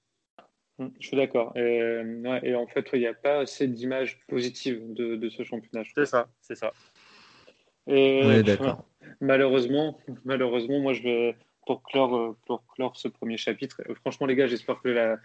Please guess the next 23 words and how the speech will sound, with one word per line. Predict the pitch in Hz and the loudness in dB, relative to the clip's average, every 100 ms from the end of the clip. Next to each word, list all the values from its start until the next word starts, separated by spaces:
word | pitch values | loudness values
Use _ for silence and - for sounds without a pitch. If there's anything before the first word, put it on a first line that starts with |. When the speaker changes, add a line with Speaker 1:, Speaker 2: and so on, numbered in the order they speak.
| - - | -12 -4
Speaker 1:
la | 131 | -2
semaine | - 127 | 0 -2
prochaine, | 123 123 - 135 | -2 -2 0 0
on | 123 | 2
va, | 117 117 113 | 0 0 0
on | 113 | -2
va, | 113 | -2
on | 131 | 2
va | 127 | 2
être | 127 | 2
plus | - 127 | -2 -2
positif. | 127 123 120 127 - | 0 0 -2 -4 -4
On, | 117 | -6
il | |
se | 110 | -2
passera | 135 123 131 | -2 0 0
rien | 131 143 | 0 -4
d'ici | 135 - | -12 -4
là, | 151 | 0
mais | 143 | 4
on, | 123 123 - 135 135 | 4 4 6 6 8
on | 123 | 6
va, | 123 127 | 8 8